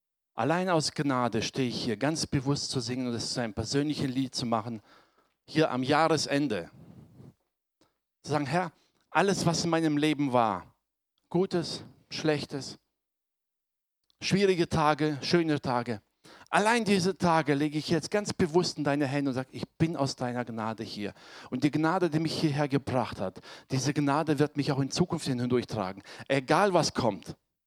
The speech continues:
egal wie die Welt aussieht, egal was die Wirtschaft macht, egal was die Politik macht,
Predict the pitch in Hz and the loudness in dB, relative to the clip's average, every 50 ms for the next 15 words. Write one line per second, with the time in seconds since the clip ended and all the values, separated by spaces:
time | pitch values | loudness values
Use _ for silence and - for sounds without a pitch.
0 | _ _ - - - - - - 170 156 139 190 190 214 233 233 196 147 180 175 | _ _ -20 -20 -16 -6 0 0 2 4 4 4 4 4 2 2 2 2 0 2
1 | 151 175 156 147 160 170 170 - 113 147 147 - 143 143 - - 151 185 190 208 | 2 2 4 4 4 2 2 2 2 2 2 2 0 -2 -2 0 0 2 2 2
2 | 247 220 208 180 - - 185 160 147 180 165 - - 160 - - 151 139 123 - | 2 2 2 2 2 2 2 4 4 2 2 2 0 -2 0 0 2 2 2 2
3 | - 156 147 165 190 226 214 208 196 - 214 - - 214 214 202 - - 240 - | 0 -2 0 2 2 2 2 0 -2 -2 -2 2 2 4 4 4 2 2 -2 -2
4 | - 202 180 139 113 - | 0 0 2 2 2 0